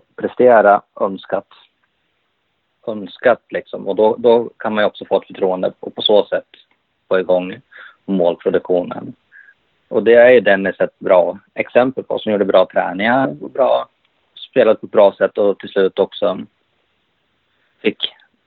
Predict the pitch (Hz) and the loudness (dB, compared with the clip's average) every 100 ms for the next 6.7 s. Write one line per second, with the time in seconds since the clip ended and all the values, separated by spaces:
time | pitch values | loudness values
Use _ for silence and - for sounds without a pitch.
0 | _ - 107 104 127 104 98 - 101 - | _ -2 2 2 0 0 0 -2 -16 -6
1 | 131 127 131 113 101 101 101 - 101 101 | 0 0 0 0 2 2 -2 -2 -2 -2
2 | - 92 90 87 - - 98 95 - - | -4 -4 -4 -10 -14 -8 -6 -6 -6 -6
3 | - 117 110 117 107 - 101 110 - 117 | -2 -2 0 -4 -4 0 2 2 0 0
4 | 110 120 _ _ _ _ _ - 113 92 | 0 -6 _ _ _ _ _ -4 -2 -2
5 | - 107 104 101 104 101 - 107 95 95 | -4 -4 -2 0 4 4 2 -2 -2 -4
6 | 92 - 95 92 - 92 98 | -6 -4 -4 -6 -6 -8 -10